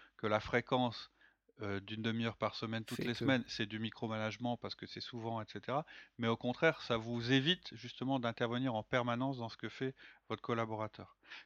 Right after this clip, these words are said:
Speaker 1: Quand vous... Par contre, quand vous voi-, allez voir qu'il y a un, un souci, c'est-à-dire il vous fait son, il vous fait un reporting, il vous tient au courant de ce qui se passe, et cetera, vous, vous posez les questions que vous voulez poser. Par contre, quand il, vous allez rendre compte qu'il y a un souci, vous allez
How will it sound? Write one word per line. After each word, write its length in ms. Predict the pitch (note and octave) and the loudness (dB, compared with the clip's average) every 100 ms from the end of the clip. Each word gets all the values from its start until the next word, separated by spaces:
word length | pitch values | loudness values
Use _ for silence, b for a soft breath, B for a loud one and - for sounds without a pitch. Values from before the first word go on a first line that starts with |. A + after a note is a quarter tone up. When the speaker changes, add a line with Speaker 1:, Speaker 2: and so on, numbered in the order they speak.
| _ | _
Speaker 1:
Quand 180 | - D3 | 12 12
vous... 580 | C#3+ D3 C#3+ C3+ B2 A#2 | 12 4 4 4 2 0
Par 160 | G#2+ - | -2 0
contre, 220 | A3+ A3+ | 0 0
quand 140 | A#2+ | 0
vous 100 | B2 | 0
voi-, 380 | A#2+ A#2+ A#2 A#2 | 4 4 4 2
allez 120 | A2+ | 2
voir 260 | A#2+ C3+ - | 6 4 4
qu'il 180 | - A2 | -2 -2
y 20 | |
a 80 | G2+ | 0
un, 600 | G2 F#2+ F#2 F#2 F#2+ G2 b b b _ _ | -2 -2 -4 -6 -10 -14 b b b _ _
un 140 | - G#2 | -6 -4
souci, 480 | - B2+ - A#3+ B3 | -4 -4 -2 0 0
c'est-à-dire 340 | - G#2 G#2 | 0 0 2
il 80 | G2 | -2
vous 100 | G2 | -6
fait 180 | - G#2 | -8 -6
son, 280 | - F#2+ | -6 -6
il 180 | F#2 F#2+ | -6 -10
vous 160 | F#2 F2+ | -14 -18
fait 200 | - F#2+ | -10 -8
un 80 | F#2 | -6
reporting, 580 | F2 F2+ - - D3 | -10 -12 -10 -4 -2
il 140 | B2+ F#2 | -2 -4
vous 200 | F#2 F2+ | -10 -14
tient 220 | - G2 | -8 -8
au 60 | F#2+ | -6
courant 280 | - G2 | -8 -8
de 120 | G2 F#2+ | -6 -10
ce 80 | |
qui 120 | - - | -12 -10
se 60 | |
passe, 220 | - - | -8 -8
et 60 | F#2+ | -10
cetera, 320 | - - G#2 D3+ | -12 -2 2 2
vous, 240 | B2 G2 | 2 -8
vous 120 | G2 F#2 | -10 -12
posez 300 | - G2 G2 | -10 -10 -10
les 80 | |
questions 340 | G2 G#2+ - A2 | -10 -12 -10 -10
que 40 | |
vous 80 | G2+ | -10
voulez 160 | G2 G2 | -10 -8
poser. 360 | - A#2 F3+ B B B B B | -6 -2 -2 B B B B B
Par 140 | B2 - | 4 4
contre, 220 | F3 D#3 | 2 2
quand 160 | A#2+ | 2
il, 100 | A#2 | 2
vous 300 | A2 - A2+ | 0 -6 2
allez 100 | A#2 | 6
rendre 220 | A#2 C3 - | 6 6 2
compte 180 | C3+ | -4
qu'il 120 | - A2 | -2 -2
y 40 | |
a 20 | |
un 40 | G#2 | -2
souci, 480 | - - F#3+ G#3 - | -4 -6 -4 -4 -4
vous 220 | B2 A2+ | 0 4
allez 360 | A#2 A#2+ A#2 | 4 4 2